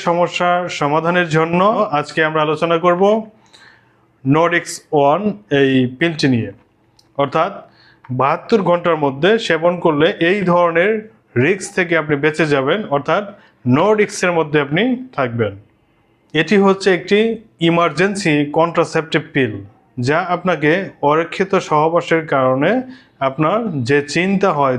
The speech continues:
দুশ্চিন্তা, সেই দুশ্চিন্তা রিমুভ করতে পারে এই ইমার্জেন্সি কন্ট্রাসেপটিভ পিল নর্ডিক্স ওয়ান। আজকে আমরা জানব নর্ডিক্স ওয়ান কখন, কিভাবে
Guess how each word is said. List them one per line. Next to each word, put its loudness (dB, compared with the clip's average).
দুশ্চিন্তা, 0
সেই 2
দুশ্চিন্তা 2
রিমুভ 2
করতে 2
পারে 2
এই 4
ইমার্জেন্সি 2
কন্ট্রাসেপটিভ -2
পিল 4
নর্ডিক্স 2
ওয়ান। 0
আজকে -4
আমরা 2
জানব 0
নর্ডিক্স 0
ওয়ান 4
কখন, 2
কিভাবে 2